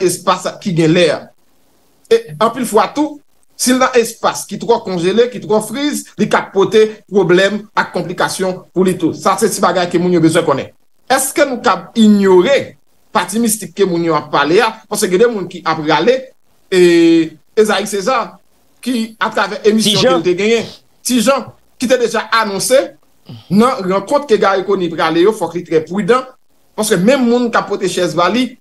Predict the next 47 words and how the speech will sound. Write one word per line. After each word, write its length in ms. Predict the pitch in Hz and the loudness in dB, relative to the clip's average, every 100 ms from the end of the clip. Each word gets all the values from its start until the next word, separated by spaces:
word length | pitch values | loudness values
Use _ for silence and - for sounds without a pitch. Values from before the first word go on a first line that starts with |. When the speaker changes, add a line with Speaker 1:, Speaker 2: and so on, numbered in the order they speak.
| _ | _
Speaker 1:
faut 120 | 220 | -4
qu'il 180 | - 220 220 | -2 -2 2
au 120 | 214 | 4
moins 240 | 208 285 170 - - _ _ 196 | 4 2 0 -6 -20 _ _ 2
veille 180 | 226 | 2
chaise 240 | 214 220 175 | 2 -4 -4
qu'il 160 | 190 | -2
pral 180 | 175 147 | -2 -2
chita. 480 | 123 143 117 - - _ _ - | -4 -8 -8 -10 -16 _ _ 0
Est-ce 160 | 254 262 | 0 2
que 140 | 277 | 0
nous 80 | 262 | 0
cap 180 | 214 180 | -2 -4
chita 300 | - 180 160 | -4 -2 -2
sur 120 | 165 | -2
ça, 240 | 226 202 | 0 -2
tout 80 | 202 | -2
simplement, 440 | 208 180 202 240 233 - - - | -2 2 4 2 0 -8 -10 0
pour 100 | 226 | 4
nous 240 | 214 214 | 6 6
dire, 320 | 208 302 294 - _ - | 6 2 0 -6 _ -2
oui, 440 | 165 226 349 349 - | 2 4 4 0 -6
son 240 | - 233 | 0 0
coup 160 | 214 254 | 2 2
mystique 640 | 233 214 - 302 302 - _ _ - | 2 2 0 -4 -4 -12 _ _ -2
que 340 | 220 226 226 | 2 2 -2
Gary 260 | 151 185 185 | -2 0 0
Conille 400 | 190 196 175 151 | 0 0 -2 -4
prend. 220 | 123 - - _ _ _ 165 | -8 -12 -18 _ _ _ 2
Nous-mêmes, 420 | 214 233 254 247 | 4 4 2 0
tant 140 | 196 | -2
que 100 | 214 | 0
j'en 80 | 208 | -2
dis 140 | 165 | 0
la 100 | 170 | 0
personne, 600 | 160 165 - - 220 214 - _ - | 0 -2 -2 -2 -2 -2 -8 _ -2
nous 140 | 220 | 0
pas 160 | 214 - | 0 -2
là. 240 | - - _ _ | -4 -10 _ _
Nous 160 | 196 233 | 2 4
étions 200 | 233 214 | 4 0
sous 180 | - 170 | -4 -2
notre, 320 | 180 247 - _ - | 0 -2 -4 _ -6
la 120 | 180 | -4
primature, 440 | 175 185 156 - 151 | -4 -4 -4 -4 -8
il 80 | 139 | -4
sorti, 400 | 160 160 147 | -4 -4 -2